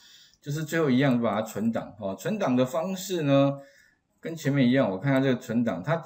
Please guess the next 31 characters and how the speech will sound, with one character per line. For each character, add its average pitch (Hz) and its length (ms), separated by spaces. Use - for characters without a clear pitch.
一 127 160
样 160 240
把 113 100
它 135 120
存 120 200
成 117 80
E 156 220
X 143 400
A 139 400
零 117 300
一， 131 400
哦。 104 140
所 131 120
以 139 60
最 180 160
后 185 160
的 127 300
话， 143 160
把 98 200
这 131 100
个 131 100
档 92 200
案 127 300
另 147 160
存 113 260
新 127 320
档， - 280
浏 113 180
览 92 200
一 92 60
下， 90 320